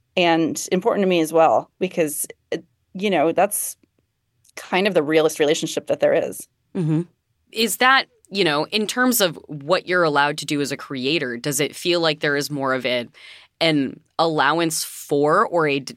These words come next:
Speaker 2: perhaps an active desire for that it,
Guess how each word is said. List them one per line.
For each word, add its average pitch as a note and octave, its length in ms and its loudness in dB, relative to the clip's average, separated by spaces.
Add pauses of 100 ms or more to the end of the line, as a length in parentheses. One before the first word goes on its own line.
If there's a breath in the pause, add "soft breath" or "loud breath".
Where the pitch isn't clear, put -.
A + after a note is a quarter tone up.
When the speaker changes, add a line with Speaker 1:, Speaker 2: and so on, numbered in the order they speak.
Speaker 2:
perhaps D3+ 380 -2
an D3 80 -2
active C3+ 400 -6
desire C3 640 -4
for F#3 600 -2 (360 loud breath)
that D3+ 560 0
it, F3 180 0